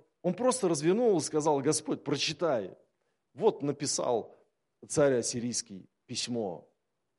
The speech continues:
про тебя, про нас, про наш народ, что он захватит нас,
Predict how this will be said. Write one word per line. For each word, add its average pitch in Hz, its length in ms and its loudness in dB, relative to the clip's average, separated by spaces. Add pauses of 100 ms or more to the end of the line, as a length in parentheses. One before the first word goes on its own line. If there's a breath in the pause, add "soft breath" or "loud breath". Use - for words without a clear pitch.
(300)
про 143 140 -4
тебя, 113 680 -4 (360)
про 135 200 -2
нас, 120 440 -4
про 120 200 -6
наш 147 220 -4
народ, 139 580 -2 (220 soft breath)
что - 220 -2
он 151 80 2
захватит 139 720 0
нас, 87 320 -14